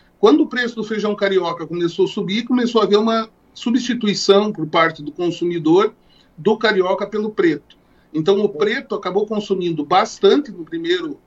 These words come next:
quadrimestre, o primeiro semestre do ano, e depois, no final, na segunda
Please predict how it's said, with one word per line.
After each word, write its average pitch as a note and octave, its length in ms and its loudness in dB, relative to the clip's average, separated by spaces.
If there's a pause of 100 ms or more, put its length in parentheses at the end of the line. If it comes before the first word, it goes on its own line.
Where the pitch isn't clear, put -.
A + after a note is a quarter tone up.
(120)
quadrimestre, E3+ 800 -4
o - 20 -14
primeiro F3+ 340 0
semestre F#3+ 800 -4
do D3 180 0
ano, B3+ 320 -2 (540)
e F#3 60 -8
depois, G#3 400 4
no A#3 160 2
final, G3+ 640 -2
na D#3 160 -2
segunda E3+ 640 -2